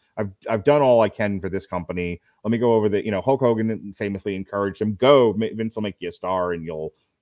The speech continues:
be a billionaire." So he goes. And he shows up here at the Saint Valentine's Day Massacre. And what would be prophetic for Paul White's W W F career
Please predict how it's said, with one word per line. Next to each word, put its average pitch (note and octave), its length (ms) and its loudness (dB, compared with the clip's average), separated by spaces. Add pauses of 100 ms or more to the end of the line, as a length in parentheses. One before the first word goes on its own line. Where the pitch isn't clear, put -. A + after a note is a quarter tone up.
be F2+ 80 -8
a E2 40 -6
billionaire." C2+ 480 -14 (220)
So B2 100 -4
he B2 80 0
goes. E2+ 300 -2 (420)
And B2+ 60 2
he C3+ 80 4
shows F#3 240 4
up E3 100 -2
here C#3+ 140 2
at B2+ 80 2
the B2 60 -10
Saint B2 180 -6
Valentine's G#2+ 400 -4
Day G#2+ 80 0
Massacre. F#2+ 600 -4 (460)
And C#3 180 4
what D3+ 100 4
would D3+ 140 0
be D3+ 100 -2
prophetic D3+ 540 2
for E3 100 -2
Paul D3+ 300 2
White's B2+ 300 2
W B2+ 200 2
W A#2+ 300 2
F A#2 140 0
career A#2 380 0